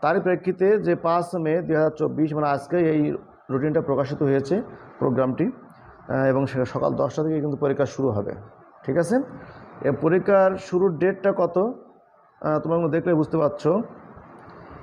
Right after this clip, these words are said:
আহ, এখানে পরীক্ষার ডেটটা এই যে, ভালো করে দেখে নাও, আমি তোমাদেরকে দেখাই। আহ, এই দেখো এখানে তেইশ পাঁচ দুই হাজার চব্বিশ, তেইশ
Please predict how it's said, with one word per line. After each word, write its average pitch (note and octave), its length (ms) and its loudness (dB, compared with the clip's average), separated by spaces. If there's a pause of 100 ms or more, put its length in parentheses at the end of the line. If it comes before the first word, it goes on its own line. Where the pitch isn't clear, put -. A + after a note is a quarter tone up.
(140)
আহ, C3+ 1080 0
এখানে C#3+ 240 -2
পরীক্ষার C#3+ 440 0
ডেটটা C#3 440 2
এই C3 160 0
যে, G2 160 -6 (840)
ভালো B2 180 0
করে B2 120 4
দেখে B2 220 0
নাও, C#3 80 2
আমি C3 220 2
তোমাদেরকে B2 300 0
দেখাই। A2+ 400 -2
আহ, - 1200 -4
এই C#3 240 0
দেখো C3 280 0
এখানে C#3+ 280 0 (140)
তেইশ F3+ 520 0 (140)
পাঁচ C#3 300 2
দুই B2 180 -2
হাজার A#2+ 180 2 (100)
চব্বিশ, F#2+ 500 -8 (880)
তেইশ F3 340 4